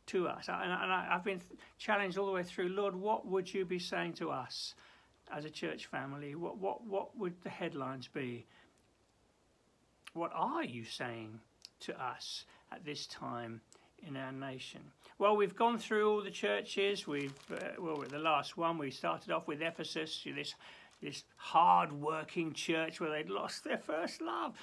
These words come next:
Smyrna, where, bless them, they were just under the cosh, and there were people being martyred. And we had Pergamum, Thyatira, Sardis,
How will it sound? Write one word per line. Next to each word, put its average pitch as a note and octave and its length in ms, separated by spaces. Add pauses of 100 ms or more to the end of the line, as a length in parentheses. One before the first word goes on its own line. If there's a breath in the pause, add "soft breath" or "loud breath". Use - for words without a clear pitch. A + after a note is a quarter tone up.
(160 loud breath)
Smyrna, A#3+ 840
where, G3+ 340 (540 loud breath)
bless A3 280
them, D3+ 180
they G3 160
were E3+ 120
just - 500
under F#3 280
the C3 180
cosh, - 640
and C#3+ 160
there C#3+ 80
were C3+ 80 (280 loud breath)
people D#3+ 280
being D3+ 200
martyred. D3+ 640 (340 loud breath)
And C#3+ 100
we D3 80
had D3 160
Pergamum, E3+ 560
Thyatira, D3+ 760
Sardis, D3+ 600